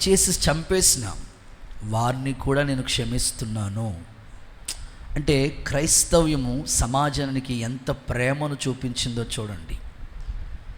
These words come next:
ఇది ప్రజలకు తెలియక, ఇది ఇంకా మతం అనుకుంటూ రకరకాలుగా మాట్లాడుతూ ఉన్నారు.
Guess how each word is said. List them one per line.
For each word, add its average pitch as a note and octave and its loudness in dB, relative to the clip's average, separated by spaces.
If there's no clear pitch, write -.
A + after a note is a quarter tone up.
ఇది C3 6
ప్రజలకు C3 4
తెలియక, B2 -2
ఇది A#2 0
ఇంకా A#2 4
మతం C3 2
అనుకుంటూ B2 0
రకరకాలుగా A#2+ 2
మాట్లాడుతూ A#2 -2
ఉన్నారు. G#2+ -2